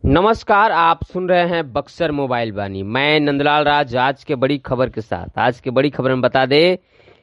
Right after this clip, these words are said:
कि राजपुर प्रखंड के प्रमुख की कुर्सी गई। बताते चले कि अविश्वास पत्र लागू हुआ है, इसके वजह से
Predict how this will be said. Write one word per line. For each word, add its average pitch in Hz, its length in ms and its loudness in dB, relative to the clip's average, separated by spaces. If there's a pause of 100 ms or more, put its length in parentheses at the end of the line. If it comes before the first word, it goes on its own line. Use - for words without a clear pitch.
(160)
कि 135 80 0
राजपुर 175 600 -2
प्रखंड 185 560 -4
के 175 280 0
प्रमुख - 1120 0
की 156 220 -4
कुर्सी 127 680 -2 (180)
गई। 107 520 0 (680)
बताते 151 400 0
चले 190 300 2
कि 185 140 -4
अविश्वास 156 680 0
पत्र - 380 -6
लागू 147 400 0
हुआ 170 200 2
है, 139 240 0
इसके 127 320 -8
वजह 123 380 2
से 107 400 -8